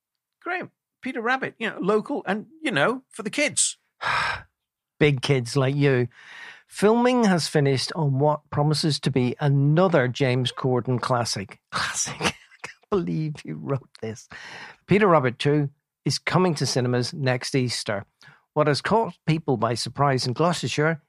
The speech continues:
Speaker 2: is the trailer, which is quite a bit of the County On show. Filming on the live action sequences started in January of this year over in Australia. I see that Sydney stands in for the English countryside.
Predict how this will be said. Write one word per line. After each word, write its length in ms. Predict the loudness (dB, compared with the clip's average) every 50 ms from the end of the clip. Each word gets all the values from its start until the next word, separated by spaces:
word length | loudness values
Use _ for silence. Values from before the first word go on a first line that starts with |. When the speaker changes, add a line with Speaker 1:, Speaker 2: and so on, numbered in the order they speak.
| _ _
Speaker 2:
is 260 | 0 0 0 0 0 -2
the 100 | -2 0
trailer, 560 | 0 2 2 2 2 2 2 0 0 -2 -6 _ _ _ -20 _ _ _ _ _ -4
which 180 | -4 -2 -2
is 140 | -2 -2 -4
quite 300 | -4 0 0 0 2 2
a 40 | -2
bit 200 | -2 -2 -2 -2
of 160 | -2 -4 -2
the 120 | -2 -4 -4
County 480 | -2 -2 0 0 0 0 0 0 0
On 180 | 0 0 -2 -2
show. 420 | -2 0 0 0 0 0 -6 -10 _ _ _ _ _ _ _ _ _ _ _ _
Filming 600 | _ -12 -4 0 2 2 4 4 2 2 2 2
on 200 | 2 0 0 2
the 120 | 2 0 0
live 420 | 2 2 2 4 4 2 2 0 -2
action 400 | -4 -4 -4 -4 -2 -2 -2 -2
sequences 680 | -2 -2 -2 -2 -2 -2 -2 -2 -2 0 -2 -2 0 -2
started 440 | -4 2 2 2 4 4 2 0 0
in 140 | -4 0
January 460 | 4 4 4 6 6 2 2 0 -2 -4
of 120 | -6 -6
this 220 | -6 -6 -4 -2
year 200 | 0 0 0 -2 -4 -10 _ _ 0
over 320 | 2 2 4 4 2 2
in 160 | 2 2 2
Australia. 680 | 0 0 -2 -2 2 2 2 4 4 2 2 0 0 -4 _ _ _ _ _ _ 0
I 100 | 2 2
see 200 | 2 2 0 0 2
that 220 | 2 2 0 0
Sydney 640 | -4 -4 -2 2 2 2 2 4 2 2 2 2 0
stands 540 | 0 -2 -2 2 2 4 4 2 2 2 2
in 160 | 2 2 2
for 120 | 0 0
the 200 | 0 0 0 -2 0
English 420 | 0 2 2 4 4 2 0 0 0
countryside. 640 | 0 0 0 0 -2 -2 -2 0 -2 -2 -2 -4